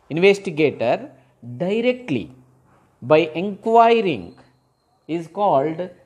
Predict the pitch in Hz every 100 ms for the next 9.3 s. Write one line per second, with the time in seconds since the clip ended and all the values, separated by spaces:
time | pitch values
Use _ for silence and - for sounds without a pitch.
0 | - 147 143 143 151 165 170 170 131 120
1 | 104 123 104 82 - - _ _ _ _
2 | - 113 120 151 156 151 147 135 147 156
3 | 165 165 165 170 196 240 339 - - -
4 | - 113 127 127 - 156 185 180 202 202
5 | 196 196 196 196 208 220 262 - - -
6 | - - - - - - - _ - _
7 | _ - - _ _ - - 127 127 127
8 | 147 156 151 - 175 175 175 170 170 -
9 | 185 202